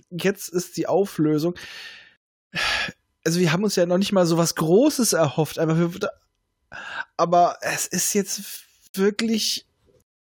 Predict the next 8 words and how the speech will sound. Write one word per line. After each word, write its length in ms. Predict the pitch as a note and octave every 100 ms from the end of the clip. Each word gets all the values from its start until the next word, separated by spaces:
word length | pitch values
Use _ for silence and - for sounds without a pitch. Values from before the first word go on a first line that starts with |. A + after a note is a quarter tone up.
| _ _ _ _ _ _ _ _ _ _
es, 840 | F3+ F3+ F#3 F#3+ F#3+ F#3 - - -
es 240 | F3+ -
ist, 260 | F3+ - -
es 160 | D#3
ist 160 | F3+ -
auf 340 | D#3 D3 -
mittleren 760 | E3+ E3 F3+ G3 G3+ G3+ G3 G3
Fanfiction-Niveau. 1300 | F#3+ G3 F#3 F3 D3 - - C#3 C3 A2+ A2+ A2+